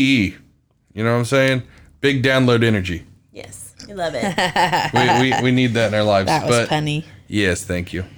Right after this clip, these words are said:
Speaker 1: I'm, I'm, I'm good with those from
Speaker 2: Do you
Speaker 1: time
Speaker 2: have
Speaker 1: to time.
Speaker 2: any crypt keeping or anything?
Speaker 1: Nope, I covered that at the start. So, guys, we will have a bonus episode, uh, on Wednesday next week.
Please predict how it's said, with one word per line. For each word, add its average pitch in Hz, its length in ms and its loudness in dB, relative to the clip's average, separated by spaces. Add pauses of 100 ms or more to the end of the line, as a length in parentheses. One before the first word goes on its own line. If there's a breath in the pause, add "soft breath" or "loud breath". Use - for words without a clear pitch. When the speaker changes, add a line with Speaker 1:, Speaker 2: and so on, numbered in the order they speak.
(120)
Speaker 1:
I'm, 104 260 -4
I'm, 101 320 -4
I'm 98 160 -2
good 98 180 -2
with 92 140 -6
those 95 180 -4
from 95 140 -10
Speaker 2:
Do - 60 -6
you - 60 0
Speaker 1:
time - 100 2
Speaker 2:
have 240 80 -2
Speaker 1:
to 240 60 -2
time. 196 180 0
Speaker 2:
any 208 200 -6
crypt - 380 -12
keeping 196 600 -12
or 190 40 -10
anything? 190 600 -12
Speaker 1:
Nope, 160 180 0
I 123 80 0
covered 143 320 0
that 139 140 2
at 131 100 -6
the - 80 -14
start. 175 400 0
So, 131 180 0
guys, 156 380 2
we 143 100 4
will 123 400 0 (960 loud breath)
have 156 200 0
a 143 60 2
bonus 151 480 2
episode, 120 760 0 (120)
uh, 101 580 4 (520)
on 104 340 0
Wednesday 98 680 0
next 87 400 -6
week. 85 380 -12